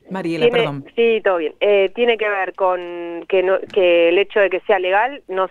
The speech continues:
Speaker 2: sea obligatorio, no, no lo hace
Speaker 1: Ujú,
Speaker 2: obligatorio.
Speaker 1: exacto.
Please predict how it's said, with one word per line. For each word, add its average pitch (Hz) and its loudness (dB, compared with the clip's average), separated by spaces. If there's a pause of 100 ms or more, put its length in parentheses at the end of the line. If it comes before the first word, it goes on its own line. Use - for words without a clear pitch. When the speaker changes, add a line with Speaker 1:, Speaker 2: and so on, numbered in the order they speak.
Speaker 2:
sea 185 0
obligatorio, 175 -4
no, 180 -4
no 160 -6
lo 180 2
hace 180 -2
Speaker 1:
Ujú, 180 -6
Speaker 2:
obligatorio. 196 0
Speaker 1:
exacto. 208 -6